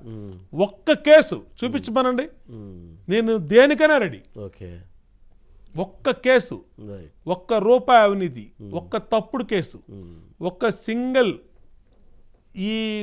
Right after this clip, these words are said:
Speaker 2: కేసులో ముద్దాయి కదండి ఇంతకుముందు ఈయన
Speaker 1: మ్మ్.
Speaker 2: అని చూపించండి.
Speaker 1: మ్మ్. మరి
Speaker 2: ఒక జ్యుడిషియల్ రిమాండ్ కానీ,
Speaker 1: మ్మ్.
Speaker 2: ఒక కేసు కానీ
Speaker 1: మ్మ్.
Speaker 2: ఎక్కడా లేదండి.
Speaker 1: ఓకే.
Speaker 2: వీళ్ళు, మ్, పిచ్చి పిచ్చిగా వాగుతారు తాడేపల్లిలో కొంచెం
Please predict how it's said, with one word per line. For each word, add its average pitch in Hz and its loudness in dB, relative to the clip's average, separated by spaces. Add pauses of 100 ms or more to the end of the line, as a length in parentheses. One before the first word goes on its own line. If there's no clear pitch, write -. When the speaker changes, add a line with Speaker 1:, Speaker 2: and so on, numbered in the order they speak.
(440)
Speaker 2:
కేసులో 226 -2
ముద్దాయి 196 -2
కదండి 208 -4
ఇంతకుముందు 190 -6
ఈయన 190 -6
Speaker 1:
మ్మ్. 107 -12
Speaker 2:
అని 220 -2
చూపించండి. 254 -6
Speaker 1:
మ్మ్. 90 -18 (1160)
మరి 113 -8
Speaker 2:
ఒక 202 -2
జ్యుడిషియల్ 226 -2
రిమాండ్ 214 -2
కానీ, 139 -6
Speaker 1:
మ్మ్. 156 -12
Speaker 2:
ఒక 175 -10
కేసు 214 -4
కానీ 151 -4 (100)
Speaker 1:
మ్మ్. 95 -20 (360)
Speaker 2:
ఎక్కడా 294 0
లేదండి. 113 -4
Speaker 1:
ఓకే. 95 -18 (220)
Speaker 2:
వీళ్ళు, 220 -4 (160)
మ్, 165 -10 (100)
పిచ్చి 214 -10
పిచ్చిగా 226 2
వాగుతారు 202 -2
తాడేపల్లిలో 185 -6
కొంచెం 156 -10